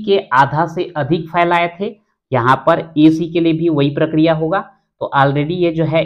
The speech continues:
एसी के आधा से अधिक फैला हुआ है, तो हम यहाँ पर जो है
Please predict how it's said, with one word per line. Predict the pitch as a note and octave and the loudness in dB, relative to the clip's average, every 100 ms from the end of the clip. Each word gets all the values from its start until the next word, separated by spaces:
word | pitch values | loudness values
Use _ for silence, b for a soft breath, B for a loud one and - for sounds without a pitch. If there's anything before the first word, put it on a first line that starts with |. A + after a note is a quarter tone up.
| D#3 | 0
एसी | D3 D3 C#3+ C#3 | -4 -2 -8 -6
के | D3 G3+ - _ - | -6 -8 -14 _ -2
आधा | B2 C3 | 0 0
से | C#3+ D3+ | -4 -6
अधिक | - B2+ C#3 C#3 | -6 -6 -6 -8
फैला | - A#2+ B2+ C#3 | -4 -2 0 0
हुआ | B2 A#2+ | 0 -4
है, | A2 E3+ - _ _ _ - | -4 -8 -10 _ _ _ -8
तो | |
हम | C3 C#3 | -4 -4
यहाँ | B2+ A#2 C3+ | -4 -4 -4
पर | - | -4
जो | A#2+ A#2+ | -8 -8
है | B2 | -10